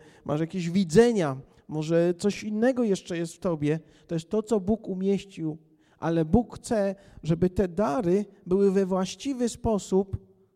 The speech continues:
zarządzane przez ciebie, w właściwy sposób używane. I jak to możesz zrobić? Poprzez to, że twój charakter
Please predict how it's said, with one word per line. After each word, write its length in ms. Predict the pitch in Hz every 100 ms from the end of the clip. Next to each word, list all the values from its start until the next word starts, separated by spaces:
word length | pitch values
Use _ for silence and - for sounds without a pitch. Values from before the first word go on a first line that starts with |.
| -
zarządzane 760 | 151 196 185 185 170 196 175
przez 260 | 156 143 -
ciebie, 360 | - 123 120 123
w 80 | 147
właściwy 460 | 175 - 247 220
sposób 400 | 220 214 196 196 190
używane. 500 | 185 180 170 147 123 _ -
I 60 |
jak 200 | 185 185
to 100 | - 180
możesz 260 | 175 170 156
zrobić? 480 | 151 139 123 - _ _ _ -
Poprzez 440 | 175 165 156 -
to, 300 | - 170 175
że 120 | 156 151
twój 400 | - 208 240 220
charakter 840 | 202 185 185 196 - 160 147